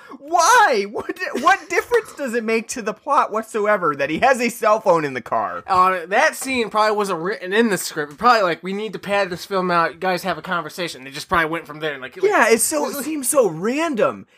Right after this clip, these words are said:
Speaker 1: And the only other time it's brought up is when the cop gets a call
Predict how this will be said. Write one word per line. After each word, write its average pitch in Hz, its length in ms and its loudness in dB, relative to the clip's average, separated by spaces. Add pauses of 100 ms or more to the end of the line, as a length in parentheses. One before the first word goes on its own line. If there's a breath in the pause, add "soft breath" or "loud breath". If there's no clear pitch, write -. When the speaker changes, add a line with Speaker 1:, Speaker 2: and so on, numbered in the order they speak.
(140)
Speaker 1:
And 202 120 -6
the 220 100 2
only 277 200 0
other 277 180 0
time 233 280 0
it's 226 120 -10
brought 185 280 4
up 214 180 2
is 220 140 -4
when 190 280 -2
the 165 100 0
cop 202 340 0
gets 196 160 -4
a 190 40 -6
call 214 380 -2